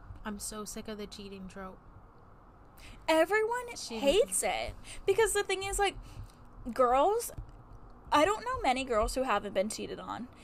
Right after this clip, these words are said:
Speaker 2: And romance is a genre that is read a lot by girls, like, for escapism.
Speaker 1: Yeah.
Speaker 2: Oh, God,
Speaker 1: There's
Speaker 2: what is
Speaker 1: no
Speaker 2: it?
Speaker 1: way this girl pined over a guy she didn't, who didn't show up for ten years because of one night.
Speaker 2: Yes. There's no fucking way.
Speaker 1: The audacities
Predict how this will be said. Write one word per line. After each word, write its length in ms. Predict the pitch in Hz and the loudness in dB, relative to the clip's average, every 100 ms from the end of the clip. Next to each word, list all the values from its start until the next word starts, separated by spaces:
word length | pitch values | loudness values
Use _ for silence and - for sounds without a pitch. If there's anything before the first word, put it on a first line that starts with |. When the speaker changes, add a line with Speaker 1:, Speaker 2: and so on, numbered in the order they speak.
| - - | -20 0
Speaker 2:
And 260 | 294 302 262 | 4 6 6
romance 460 | 254 277 427 494 - | 6 4 0 -2 -2
is 140 | 349 | 0
a 120 | 381 | 0
genre 420 | 277 202 208 262 302 | 4 2 4 2 2
that 140 | 285 | 2
is 180 | 311 247 | 0 0
read 320 | 202 165 208 | 2 4 4
a 100 | 302 | 2
lot 300 | 269 214 208 | 4 4 6
by 120 | 277 190 | 4 4
girls, 360 | 208 208 285 | 4 4 6
like, 160 | 262 - | 2 2
for 220 | - 240 | 2 4
escapism. 640 | 262 - - 226 214 196 160 | 4 2 2 4 4 4 2
Speaker 1:
Yeah. 240 | 104 240 247 - | -4 -6 -10 -6
Speaker 2:
Oh, 120 | - 220 | -2 2
God, 180 | 208 | 4
Speaker 1:
There's 80 | 254 240 | 6 6
Speaker 2:
what 160 | 359 | 8
is 140 | 427 466 | 12 12
Speaker 1:
no 240 | 508 339 | 12 12
Speaker 2:
it? 60 | 269 | 6
Speaker 1:
way 220 | 247 226 | 4 2
this 200 | 220 - | -2 -4
girl 220 | 202 196 | -2 -2
pined 280 | 247 233 233 | 0 0 0
over 220 | 196 196 | 0 0
a 60 | 196 | -2
guy 220 | 185 196 | -2 -4
she 200 | - 202 185 | -6 -8 -4
didn't, 320 | 196 214 208 - - 226 | -2 0 -2 -8 -8 -2
who 140 | 240 | 0
didn't 380 | 190 220 240 - | 4 4 4 2
show 200 | 262 220 | 2 2
up 200 | 208 - | 2 -2
for 140 | 208 | -6
ten 340 | 196 - 233 226 | -6 -4 -2 -2
years 280 | 208 190 - | -4 -4 -6
because 280 | - 226 | -6 -4
of 180 | 185 175 | -4 -4
one 280 | 175 180 185 | -4 -4 -4
night. 320 | 180 165 175 - - - - - - | -6 -6 -8 -14 -20 -20 -20 -14 2
Speaker 2:
Yes. 520 | 277 480 - - - - | 4 4 0 -4 -10 2
There's 220 | 349 359 | 4 6
no 160 | 311 370 | 4 4
fucking 340 | 381 381 339 262 | 4 0 0 2
way. 360 | 370 - 208 - | 2 2 0 -4
Speaker 1:
The 60 | |
audacities 760 | 226 208 214 202 208 - 233 | -2 -2 0 -2 -2 -6 -8